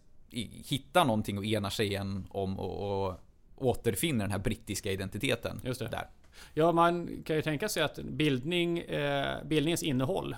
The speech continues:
Speaker 2: och, eh, idén om bildning, den bottnar ju i de behov och utmaningar som varje tid har.
Speaker 1: Ja.
Speaker 2: Och när tiden förändras, då måste liksom en ny bildning upp, eller den måste justeras för att möta just de behoven och ut-, utmaningarna, så att säga. Och det är väl det vi befinner, befinner oss i här med nya samhällsbygget som pågår.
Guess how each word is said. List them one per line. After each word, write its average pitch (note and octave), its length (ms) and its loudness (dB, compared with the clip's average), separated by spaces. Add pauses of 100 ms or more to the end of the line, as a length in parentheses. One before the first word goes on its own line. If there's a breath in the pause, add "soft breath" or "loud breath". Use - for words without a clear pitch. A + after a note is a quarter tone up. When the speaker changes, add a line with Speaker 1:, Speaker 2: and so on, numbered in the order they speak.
(120)
Speaker 2:
och, - 300 -6
eh, G#2 60 -4
idén D3 440 -2
om C3 100 0
bildning, B2+ 360 -2
den C#3 200 0
bottnar E3 320 -2
ju D#3 60 0
i - 20 -2
de C3 220 -2
behov C#3 400 0
och C#3 120 -4
utmaningar B2+ 380 -4
som B2+ 120 -2
varje B2 280 0
tid B2 300 -2
har. - 280 0 (200 loud breath)
Speaker 1:
Ja. B2+ 180 2
Speaker 2:
Och C3+ 80 2
när C3 80 4
tiden D3+ 240 2
förändras, D3 380 -2
då C#3 80 -6
måste D3 280 -2
liksom C#3 200 -6
en C3+ 120 -2
ny D#3+ 160 2
bildning C3+ 340 2
upp, B2+ 180 -6
eller C3 240 -2
den C3+ 120 -4
måste C#3 200 -4
justeras D#3+ 420 -2
för C3 60 -6
att C3 80 -6
möta B2+ 320 -2
just B2 160 -6
de F#3 160 0
behoven B2+ 280 -6
och B2+ 60 -6
ut-, - 180 -10 (180)
utmaningarna, A#2+ 460 -8
så - 80 -14
att B2+ 40 -8
säga. C3 160 -10 (340 loud breath)
Och - 160 -4
det C#3+ 40 8
är - 20 8
väl C3 100 4
det E3+ 100 4
vi F3 160 2
befinner, C#3+ 320 0
befinner F#3+ 320 -2
oss - 120 -4
i A#2 80 -4
här A#2+ 100 -4
med A#2+ 140 -8
nya A#2+ 160 -6
samhällsbygget A#2+ 560 -6
som A#2+ 140 -8
pågår. - 360 -4